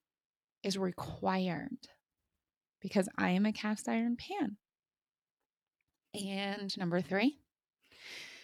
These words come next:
my cast iron pan, I have a relatively new one because I moved to the States just a few years ago, got a new one. I bought it seasoned. And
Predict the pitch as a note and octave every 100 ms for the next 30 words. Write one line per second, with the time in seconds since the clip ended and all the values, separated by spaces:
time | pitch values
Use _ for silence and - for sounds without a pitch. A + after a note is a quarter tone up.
0 | - - C#4+ E4+ G4+ F#4 F#4+ D#4+ D4 C4+
1 | A#3 F#3 F#3+ A3+ D#4 - - A#3 B3 A3
2 | - A#3+ B3+ C#4 C#4+ C#4 A3+ G#3 G3 F3
3 | E3+ G3+ A#3+ G#3+ F#3+ E3 - - - -
4 | F#3+ F3+ F3+ F3 E3+ F3+ G3+ G3+ - F#3+
5 | B3 C4 F3+ F3 F3 F3 G3+ F#3+ F#3+ A#3+
6 | F3+ E3+ G3+ A#3+ _ - - - - -
7 | - G#3 G3+ F#3 C4 - G3 F3 F3+ F#3
8 | C4 F#4 - _ - - _ C#4 C#4 D4
9 | C#4+